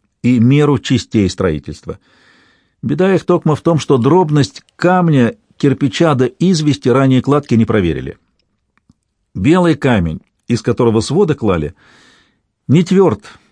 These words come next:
как и кирпич ваш. Вместо сего белого камня сыскать надобно плетниковый камень. Он тверже намного и в сводах держится лучше». «Радостно мне»,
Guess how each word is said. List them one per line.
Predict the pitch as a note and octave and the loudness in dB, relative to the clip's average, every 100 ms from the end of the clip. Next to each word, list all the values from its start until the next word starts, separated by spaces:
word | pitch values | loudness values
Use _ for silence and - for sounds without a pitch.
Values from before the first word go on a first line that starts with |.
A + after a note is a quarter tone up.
| _ _ _ | _ _ _
как | - C3+ | -6 -4
и | - C#3 | -2 -2
кирпич | D3+ - G#2 - | -2 -2 -4 -4
ваш. | D2 - - _ _ _ _ _ _ - | -8 -10 -18 _ _ _ _ _ _ -10
Вместо | G2 C3+ F3+ - E3+ | -2 0 0 0 -2
сего | - D3 D3 D3+ | -2 -2 0 0
белого | B2+ F#3+ E3 C3+ | 2 0 0 -2
камня | B2 G#2 F#2 | -2 0 0
сыскать | F2 A2 - C#3+ C3+ | -4 -6 -4 -2 0
надобно | C3 B2 G#2+ A#2 | 0 0 0 0
плетниковый | A2 A#2+ A2+ B2+ A2+ C3+ B2 F#2+ | 0 -2 0 0 0 -2 0 -2
камень. | - F#2 D#2 C2 - _ _ _ _ - | -2 -4 -6 -8 -16 _ _ _ _ -6
Он | G#2 G#2 | -4 -2
тверже | A2+ D#3+ G3+ E3+ | 0 0 2 0
намного | C3+ A2+ G2+ D2+ C#2 _ _ _ _ | 2 2 0 -2 -8 _ _ _ _
и | B2 | -4
в | C3+ | -4
сводах | - A#2+ F3 F3+ - - _ | -4 -2 0 0 -2 -4 _
держится | - G#2 C#3 G2+ G2+ - | -6 0 0 0 -6 -4
лучше». | G#2 F2+ - F2 - _ _ _ _ _ _ _ _ _ _ _ _ _ _ - | -4 -4 -6 -12 -14 _ _ _ _ _ _ _ _ _ _ _ _ _ _ -8
«Радостно | - D#3+ A#2+ G2+ G#2+ | -2 -2 -2 -2 0
мне», | G2 G2+ | 0 0